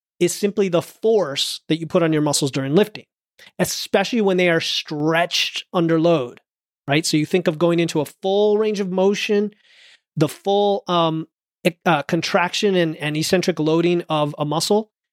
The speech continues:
th-, inv-, uh, that involves m-, mechanical tension.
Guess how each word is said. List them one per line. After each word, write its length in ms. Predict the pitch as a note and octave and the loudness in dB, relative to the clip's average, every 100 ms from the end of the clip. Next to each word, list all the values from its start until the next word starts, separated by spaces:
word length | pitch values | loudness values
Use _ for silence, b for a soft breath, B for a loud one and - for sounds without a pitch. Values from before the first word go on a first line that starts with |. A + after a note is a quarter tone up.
| _ _ _ F3 | _ _ _ -10
th-, 240 | D#3 B3 - - | -10 -12 -14 0
inv-, 180 | E3 D#3 A#3 | 0 0 -4
uh, 180 | F3+ D3 | -2 0
that 220 | D3+ E3 | 0 0
involves 280 | E3 D#3 D3+ | 2 0 -2
m-, 100 | D#3 | -4
mechanical 400 | E3 D#3 D#3 C#3+ | -2 0 0 -2
tension. 340 | - A#3+ - | 0 0 0